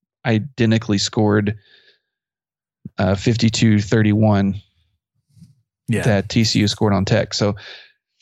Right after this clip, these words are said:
Speaker 1: uh, still, it's a rivalry game. Things are gonna be weird. It's in T Boone Pickens. Gundy has a really good defense.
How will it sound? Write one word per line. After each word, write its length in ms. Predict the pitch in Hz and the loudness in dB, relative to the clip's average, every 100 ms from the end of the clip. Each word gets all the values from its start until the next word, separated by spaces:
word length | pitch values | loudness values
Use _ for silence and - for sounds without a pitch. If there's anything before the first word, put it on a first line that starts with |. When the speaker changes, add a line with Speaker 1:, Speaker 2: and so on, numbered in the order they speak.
| - - _ _ - | -20 -20 _ _ -12
Speaker 1:
uh, 1900 | 196 202 202 202 196 190 165 - - - - - - - - - - - - _ _ | -6 -4 0 2 2 2 0 -2 -2 -4 -4 -4 -6 -8 -8 -8 -8 -10 -14 _ _
still, 460 | - - 120 107 - _ _ _ _ _ _ | -4 0 2 0 -2 _ _ _ _ _ _
it's 80 | - | -2
a 40 | |
rivalry 520 | 123 151 147 151 139 135 | 2 2 2 2 2 2
game. 500 | 131 131 131 127 123 | 2 2 2 2 0
Things 300 | 123 127 127 | 0 2 2
are 40 | |
gonna 200 | 120 117 | 2 2
be 120 | 113 | 2
weird. 420 | 101 110 110 117 | 2 4 4 4
It's 180 | 113 104 | 2 2
in 120 | 120 | 0
T 160 | 113 117 | 2 0
Boone 240 | 113 107 | 2 2
Pickens. 640 | 104 110 113 104 101 98 - _ _ _ _ _ _ _ _ _ - | 4 2 2 2 2 -2 -6 _ _ _ _ _ _ _ _ _ 0
Gundy 220 | 123 110 | 2 4
has 200 | 113 104 | 4 2
a 60 | |
really 220 | 104 101 101 | 0 0 0
good 200 | 104 98 | -2 0
defense. 760 | 98 95 98 92 - - - | -2 -2 -2 -2 -4 -6 -10